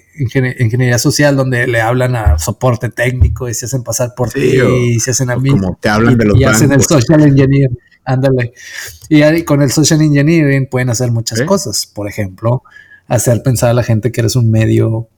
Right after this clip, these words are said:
Speaker 1: espiritual.
Speaker 2: Y, y, y la verdad, hay algunos experimentos que lo hacen para demostrar que, que es puro pedo,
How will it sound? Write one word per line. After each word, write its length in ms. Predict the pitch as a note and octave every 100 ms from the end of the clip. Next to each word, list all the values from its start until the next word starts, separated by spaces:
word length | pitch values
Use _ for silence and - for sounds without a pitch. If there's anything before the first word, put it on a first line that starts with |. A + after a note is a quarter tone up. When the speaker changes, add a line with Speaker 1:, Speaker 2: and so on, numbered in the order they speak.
| _
Speaker 1:
espiritual. 600 | - - B2+ A#2+ - A#2
Speaker 2:
Y, 40 | G2+
y, 300 | A#2 A2 E2+
y 40 | G#2
la 160 | G2+
verdad, 500 | G2+ G2+ G#2+ C3+ - -
hay 540 | G#2+ A2 B2 B2+ B2+
algunos 500 | A2 G2+ G#2 A2+ B2
experimentos 840 | - - - F#2+ F#2 G2 G#2+ B2+ -
que 100 | G2+
lo 140 | F2 F2+
hacen 240 | G2 A#2
para 200 | A#2 G#2
demostrar 540 | F2+ F2 - G2 G2 -
que, 280 | A2+ - -
que 380 | D#2+ B1 - -
es 160 | - -
puro 220 | G#2 G#2
pedo, 280 | A#2+ A2+